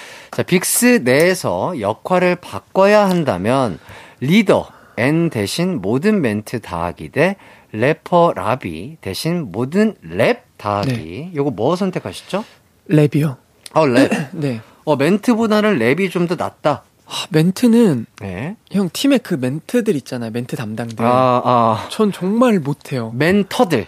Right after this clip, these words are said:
Speaker 2: 멘터들.
Speaker 1: <laughs> 멘터들.
Speaker 2: 근데 정말
Speaker 1: 네네.
Speaker 2: 그 멘터들은 술술하잖아요.
Speaker 1: 아, 진짜, 예, 그렇죠. 기계처럼 나오죠.
Speaker 2: 기계처럼 나와요.
Speaker 1: 띡 누르면 띡 나오죠. 맞습니다. 네.
Speaker 2: 와, 너무 힘들어요.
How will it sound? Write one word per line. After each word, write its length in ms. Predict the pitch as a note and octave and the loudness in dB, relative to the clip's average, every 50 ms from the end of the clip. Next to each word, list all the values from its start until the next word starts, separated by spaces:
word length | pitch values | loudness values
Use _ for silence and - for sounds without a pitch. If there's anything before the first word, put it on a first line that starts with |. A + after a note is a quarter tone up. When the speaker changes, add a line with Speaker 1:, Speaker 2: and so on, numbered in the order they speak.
| _ _ | _ _
Speaker 2:
멘터들. 680 | - E3 F3+ G#3 G#3 A#3 F#3 C4+ G#3+ - F#3 E3+ C#3 | 0 2 2 4 2 2 2 2 4 4 2 2 2
Speaker 1:
<laughs> 40 | - | 0
멘터들. 540 | C3 D#3 E3+ E3 - F#3+ E3 B2+ B2 G#2 F#2 | 0 0 0 2 2 2 0 2 0 -2 0
Speaker 2:
근데 160 | F#2 G#3+ A3 | 2 4 4
정말 480 | A3+ G3+ F#3+ G3 G3 G#3+ G#3+ G3 D#3 F2+ | 4 4 2 2 2 2 2 2 0 -4
Speaker 1:
네네. 220 | - E2+ E2+ D#2+ | -6 -8 -10 -6
Speaker 2:
그 80 | D#2 F#3 | -4 -2
멘터들은 680 | D3+ C#3 D3+ E3 F#3 - - C#4 B3+ G3+ A3+ A3 A3 | 0 0 0 0 -2 2 2 2 4 6 6 6 6
술술하잖아요. 1120 | G3 - - E4 F4+ F4+ F4 - D#4 C#4+ B3 G#3 F#3+ F3+ D#3+ C#3+ C3 C3 C3 C3+ C3 A2 A#2 B2+ | 4 4 4 6 6 6 6 4 2 4 4 4 4 4 2 0 0 -2 -2 -2 -4 -6 -6 -8
Speaker 1:
아, 40 | |
진짜, 380 | G#2 - - E3 E3+ - C#3 G#2+ | -6 0 0 0 2 2 0 0
예, 80 | G2 G2 | 0 -4
그렇죠. 540 | F#2+ - A#2+ A2 - - - E2 D2+ D2+ - _ _ _ _ _ _ - | -4 -6 -8 -8 -8 -10 -10 -12 -12 -14 -18 _ _ _ _ _ _ -6
기계처럼 480 | - - F3+ G#3+ B3 A#3 - E3 D3+ C3 | -2 2 2 2 2 2 2 2 2 2
나오죠. 160 | G#2+ - G#3 | 4 4 4
Speaker 2:
기계처럼 340 | G3 A#3 - - - G3+ - - - - | 4 4 2 0 -2 -4 -6 -8 -10 -12
나와요. 160 | - - - _ - | -12 -14 -18 _ 0
Speaker 1:
띡 220 | - C#4+ D#4 A#3+ G#3 | 2 2 2 4 4
누르면 300 | F3+ G3 G3 G#3 A3 G#3+ | 4 4 6 4 4 4
띡 140 | - C#4+ C4+ | 4 6 6
나오죠. 520 | A#3 D#3+ B2+ A#2+ B2 A2+ A2 G2+ F#2 - G2+ | 6 6 4 2 0 0 -2 -6 -6 -6 -6
맞습니다. 420 | G#2 G#2+ - - B2+ A#2 G2+ F2 | -6 -6 -6 -4 -4 -6 -4 -4
네. 680 | F2 E2 E2 E2+ E2+ - - G2 F#2 F2 E2 D#2+ D#2 E2 | -6 -6 -6 -8 -8 -8 -6 -6 -6 -6 -6 -10 -12 -4
Speaker 2:
와, 220 | - D3+ E3 E3+ D#3 | 0 2 4 4 4
너무 260 | B2+ D3 D#3 F#3+ A3 | 4 4 6 8 6
힘들어요. 580 | A3+ A3 G3+ D#3+ C3+ B2 A2+ G#2+ A2 A2 C3 | 6 6 2 0 -2 -2 -2 -4 -6 -8 -10